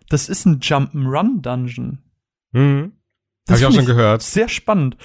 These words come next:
Speaker 1: Und dann gab's ein Segment, da war ich gestern schon, ähm, der soll, also laut Kotaku-Bericht soll der fünf Stunden dauern. Ähm,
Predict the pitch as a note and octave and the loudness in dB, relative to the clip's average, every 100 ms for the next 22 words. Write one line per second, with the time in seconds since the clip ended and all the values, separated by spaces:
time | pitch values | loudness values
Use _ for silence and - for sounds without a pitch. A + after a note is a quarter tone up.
0 | - - - D#3+ E3 - F3+ - - G#3 | -20 -2 4 4 2 -2 -4 -4 0 2
1 | F#3 F#3 D#3 E3+ F3+ D3+ C#3+ C#3+ - C#3+ | 2 0 -2 -2 -2 -2 -2 -4 -8 -8
2 | D3+ C#3+ - D#3+ E3 - C#3+ C#3+ C#3+ C#3 | -4 -6 -4 -4 -4 -4 -2 0 -2 -4
3 | - C#3+ D3 F3 - C#3 C3 - C#3+ C#3 | -4 -2 0 -2 -4 -8 -8 -6 -6 -6
4 | - C#3+ C3+ C#3 - F#3+ D#3 D3+ D#3 - | -10 -10 -6 -6 -4 -6 -6 -8 -10 -6
5 | - C#3 C#3 - G3+ G3+ - F3+ D#3+ C3+ | -2 -2 -2 -2 0 0 -4 -4 -2 -4
6 | B2+ D3 F#3 _ - - - _ _ C#3+ | -2 -4 -6 _ -20 -20 -20 _ _ 0
7 | C#3 C#3 C#3 C3+ | 4 4 2 -2